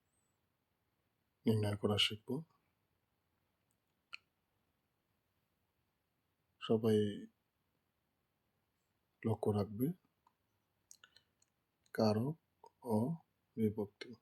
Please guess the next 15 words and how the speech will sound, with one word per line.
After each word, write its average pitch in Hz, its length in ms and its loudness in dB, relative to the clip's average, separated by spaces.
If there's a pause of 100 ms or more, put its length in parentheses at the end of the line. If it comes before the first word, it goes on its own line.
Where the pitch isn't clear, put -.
(1800)
তাহলে 131 280 4
প্রথমে 127 360 2
আমরা 127 140 0 (100)
কারক 110 280 2
এবং 117 120 0 (120)
বিভক্তির 110 480 0 (120)
সংখ্যাটা 101 500 0
দেখে 95 240 -2
নেব। 98 120 -2 (180)
বিভক্তি 110 460 0
কাকে 104 260 0
বলে? 101 240 -2
যেমন 104 240 -2
একটু - 200 -8
লক্ষ্য 104 200 -10